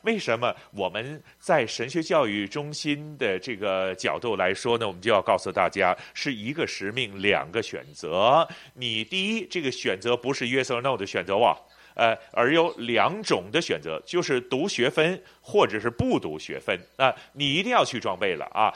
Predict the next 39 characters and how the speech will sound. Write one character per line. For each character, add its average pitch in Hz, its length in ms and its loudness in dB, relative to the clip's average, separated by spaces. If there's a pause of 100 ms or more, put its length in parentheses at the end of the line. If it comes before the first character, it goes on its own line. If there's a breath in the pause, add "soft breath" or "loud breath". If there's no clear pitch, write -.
(140 loud breath)
你 117 280 -4
一 185 120 -2
定 190 260 -6
要， 101 540 6 (160 loud breath)
呃， 110 180 6
成 180 760 -10
为 131 320 2
祭 95 440 -10
司， 170 340 -4
因 190 180 -2
为 202 80 0
大 214 240 2
使 117 160 -4
命 127 160 -4
当 151 140 4
中 160 120 -2
说 180 280 4
了， 156 200 4 (140 loud breath)
凡 165 380 8
我 180 140 8
所 123 200 4
吩 214 160 2
咐 208 160 -2
你 117 160 -2
们 120 100 -8
的， 151 120 4
都 226 360 2
要 190 220 6
教 180 400 2
训， 180 260 -12
教 190 240 4
训 139 160 -4
他 131 100 -2
们 147 100 -4
去 147 160 -2
做， 185 200 0
遵 190 240 0
守 104 240 4
哦。 127 160 10